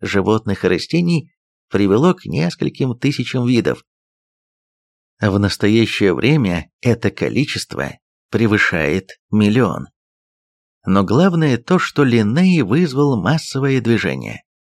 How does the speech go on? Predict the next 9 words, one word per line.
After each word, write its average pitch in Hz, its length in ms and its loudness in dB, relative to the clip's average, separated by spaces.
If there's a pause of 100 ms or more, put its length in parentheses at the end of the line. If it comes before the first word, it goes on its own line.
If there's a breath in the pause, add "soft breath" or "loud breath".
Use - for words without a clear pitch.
(580)
Многие 117 500 0
тысячи, 117 640 -4 (140)
вероятно, 95 640 0
сотни 98 500 -2
тысяч 98 520 -4
людей 76 760 -2
в 95 100 -2
его 62 320 -4
время 107 460 -4